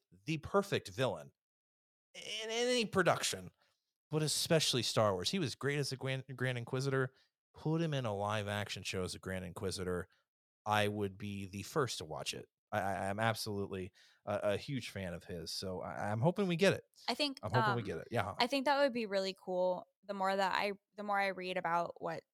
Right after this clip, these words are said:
Speaker 2: was presented to some of the investors and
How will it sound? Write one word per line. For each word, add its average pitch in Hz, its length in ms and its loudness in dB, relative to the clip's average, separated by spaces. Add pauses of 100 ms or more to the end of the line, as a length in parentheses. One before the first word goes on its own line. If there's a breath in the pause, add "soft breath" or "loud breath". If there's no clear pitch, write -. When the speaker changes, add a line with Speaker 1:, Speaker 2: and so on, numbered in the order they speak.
(120)
Speaker 2:
was 196 160 -4
presented 170 520 -4
to 170 260 -2
some 180 200 -6
of 165 60 -8
the 165 120 -6
investors 160 800 -4
and 160 440 -8